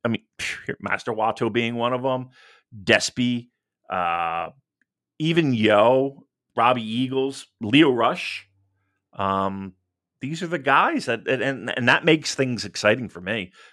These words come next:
Mike Bailey, uh, that, that makes things exciting because you know there's going to be twists and turns in that. So it's, it's, I love it.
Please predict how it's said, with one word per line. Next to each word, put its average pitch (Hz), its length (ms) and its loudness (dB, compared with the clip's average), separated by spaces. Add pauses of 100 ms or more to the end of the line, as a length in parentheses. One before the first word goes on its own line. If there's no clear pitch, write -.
Mike 113 200 2
Bailey, 104 500 2 (560)
uh, 95 420 0 (640)
that, 113 180 0
that 180 140 4
makes 208 180 0
things 226 220 -4
exciting 180 460 0 (260)
because 127 320 0
you 151 80 2
know 143 560 8 (560)
there's 113 160 2
going 120 260 6
to 107 60 4
be 104 120 4
twists - 360 -2
and 98 120 -6
turns 87 360 -4
in 85 80 -16
that. 87 240 -16
So 90 260 -12 (600)
it's, - 380 -16
it's, - 440 -14 (260)
I 113 80 4
love 117 200 2
it. - 80 -6